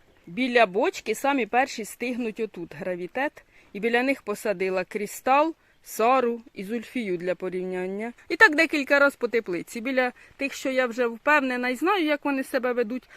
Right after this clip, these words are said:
посадила новеньких. Салат на місці, так як і в тому році. Якщо взяти торішнє відео і подивитися цей рік, нічого не змінилося.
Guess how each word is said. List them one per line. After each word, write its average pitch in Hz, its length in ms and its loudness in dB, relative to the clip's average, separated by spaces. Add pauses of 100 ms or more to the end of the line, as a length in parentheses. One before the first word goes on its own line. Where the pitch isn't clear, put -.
(120)
посадила 240 540 -2
новеньких. 175 800 -8 (1800)
Салат 294 600 2 (420)
на 262 140 -2
місці, 269 460 -2
так 302 220 2
як 247 140 -2
і 254 40 -4
в 214 40 -8
тому 233 280 -4
році. 190 340 -6
Якщо 262 380 -2
взяти 262 340 2
торішнє 302 500 0
відео 262 560 2
і 226 120 -6
подивитися 208 720 2
цей 294 360 4
рік, 269 340 -6
нічого 277 600 -2
не 180 140 -8
змінилося. 175 800 -8